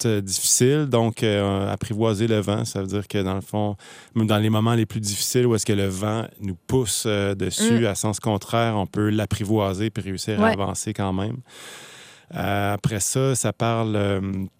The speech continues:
Speaker 1: il y en a une, Danser dans l'ombre, qui parle de, de, de, de l'individual-,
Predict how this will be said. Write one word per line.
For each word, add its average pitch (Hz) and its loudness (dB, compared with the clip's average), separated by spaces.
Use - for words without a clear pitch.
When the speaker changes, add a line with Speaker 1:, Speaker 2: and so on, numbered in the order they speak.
Speaker 1:
il 120 2
y - 0
en 101 2
a 113 4
une, 123 4
Danser 113 2
dans 113 4
l'ombre, 117 4
qui - -4
parle 113 0
de, 104 0
de, 101 -2
de, 104 -6
de 113 -8
l'individual-, 110 0